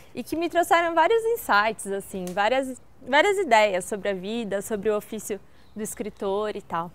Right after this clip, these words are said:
Eu amo Gabriel Garcia Marques, e, e eu achei, assim, esse livro uma,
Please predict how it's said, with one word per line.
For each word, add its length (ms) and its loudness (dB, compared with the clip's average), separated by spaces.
Eu 220 10
amo 260 10
Gabriel 320 8
Garcia 320 2
Marques, 720 -4
e, 960 2
e 60 2
eu 80 10
achei, 400 6
assim, 480 -2
esse 280 2
livro 560 0
uma, 320 2